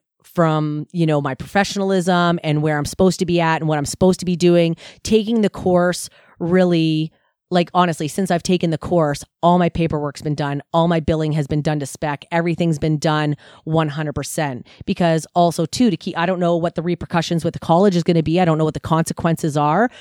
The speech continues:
I don't know if it's gonna be suspending my license, losing my license, being fined, whatever the case may be. I need to prove that I can, you know, be doing what I'm supposed to be doing. And taking the course,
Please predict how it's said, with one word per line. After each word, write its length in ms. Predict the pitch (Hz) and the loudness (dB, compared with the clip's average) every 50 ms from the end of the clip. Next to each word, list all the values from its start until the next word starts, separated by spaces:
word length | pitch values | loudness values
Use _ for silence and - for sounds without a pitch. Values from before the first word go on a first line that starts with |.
| - - - - | -20 -20 -10 -4
I 100 | 147 160 | -2 0
don't 160 | 160 160 156 | 0 2 2
know 160 | 165 160 160 156 | 2 2 2 2
if 40 | |
it's 120 | 165 156 - | 0 -2 -2
gonna 160 | 185 170 165 | 0 0 0
be 100 | 156 151 | 0 -2
suspending 500 | - - 147 - - 175 170 180 185 180 | -4 -6 -8 -6 -4 -2 0 0 2 2
my 120 | 175 175 | 2 0
license, 440 | 170 170 170 170 - 180 175 165 - | 0 -2 -2 -4 -4 -4 -4 -4 -4
losing 320 | 156 160 175 170 180 175 175 | -2 0 0 2 2 2 2
my 120 | 165 165 | 0 0
license, 420 | 165 165 165 156 - 170 165 147 | 0 -2 -4 -4 -4 -6 -8 -8
being 280 | - - 165 165 160 151 | -6 -4 -2 0 0 -2
fined, 500 | - - - 160 165 165 160 160 165 147 | -2 -2 -2 0 0 0 0 -2 -2 -2
whatever 260 | 143 156 165 170 160 | -2 -2 -2 -2 -2
the 80 | 156 147 | -4 -8
case 320 | - - 170 156 - - | -6 -4 -4 -4 -4 -4
may 140 | 165 156 151 | -4 -4 -2
be. 400 | 151 208 226 220 190 175 175 175 - - - - - - - - _ _ - | -2 -2 0 2 2 2 0 -2 -6 -12 -20 -20 -20 -20 -20 -20 _ _ -2
I 240 | 175 180 180 175 175 | 0 0 0 2 2
need 260 | 170 170 170 165 156 | 2 2 2 0 0
to 100 | - 165 | -2 -6
prove 580 | - - - 208 214 208 190 180 175 160 147 - | -6 -4 -2 0 2 4 4 4 2 0 -2 -4
that 440 | 165 151 151 151 147 147 - _ _ _ _ _ _ _ _ _ _ _ _ _ _ | -4 -4 -2 -2 -4 -4 -6 _ _ _ _ _ _ _ _ _ _ _ _ _ _
I 200 | - 160 160 165 | -4 -2 -2 -2
can, 540 | 160 - 165 160 156 151 151 151 151 147 - _ _ _ | -2 -2 -2 0 0 0 -2 -2 -4 -6 -8 _ _ _
you 140 | - 175 170 | -4 -2 0
know, 380 | 156 151 147 143 139 139 135 - _ _ _ _ _ _ _ _ _ _ _ _ - | 0 2 0 0 0 -2 -4 -8 _ _ _ _ _ _ _ _ _ _ _ _ -4
be 120 | 185 175 | -4 -2
doing 280 | 147 170 165 160 147 147 | 2 2 2 2 2 -2
what 80 | 143 | -6
I'm 80 | 139 135 | -8 -8
supposed 260 | - - 160 147 - | -8 -8 -8 -8 -8
to 60 | - | -8
be 80 | 135 127 | -10 -8
doing. 340 | 139 139 117 101 98 113 - _ _ _ _ - | -8 -8 -10 -10 -16 -20 -20 _ _ _ _ -4
And 180 | 175 165 156 - | -2 -2 -2 2
taking 320 | - 208 247 - 285 220 | 2 2 2 2 2 0
the 100 | 180 165 | 0 -2
course, 440 | - - - 160 151 147 156 - | -2 -2 -2 0 0 0 -2 -6